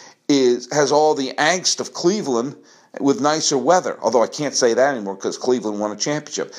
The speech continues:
So let's say Buffalo. Buffalo by the Pacific. Imagine the angst of Buffalo sports fans, except you get to go to the beach in February.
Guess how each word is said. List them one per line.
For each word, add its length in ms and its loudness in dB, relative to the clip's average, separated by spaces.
So 200 6
let's 340 2
say 380 0
Buffalo. 880 -4
Buffalo 840 0
by 200 4
the 80 -2
Pacific. 640 -4
Imagine 640 0
the 360 -2
angst 480 2
of 280 -6
Buffalo 500 2
sports 540 2
fans, 680 -2
except 480 2
you 100 -2
get 260 -4
to 80 -8
go 240 2
to 120 -2
the 120 -8
beach 600 -2
in 100 -10
February. 880 -6